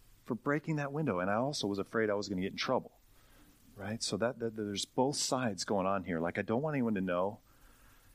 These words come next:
and yet I just felt miserable. What I needed, what I needed was God's mercy.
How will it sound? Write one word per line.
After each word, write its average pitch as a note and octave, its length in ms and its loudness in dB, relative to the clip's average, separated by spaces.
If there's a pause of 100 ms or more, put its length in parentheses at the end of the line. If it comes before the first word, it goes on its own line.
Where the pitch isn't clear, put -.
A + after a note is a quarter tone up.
(140)
and A#2 140 -4
yet A2 140 -6
I A2+ 140 -4
just - 300 -2
felt - 500 -4 (240)
miserable. B2 460 -4 (1160)
What A2+ 200 2
I E3 140 2
needed, C3+ 460 0 (840)
what C3+ 120 -4
I C3+ 80 0
needed C#3+ 540 -2
was - 360 0 (1000)
God's B2+ 320 -4
mercy. B2 460 -2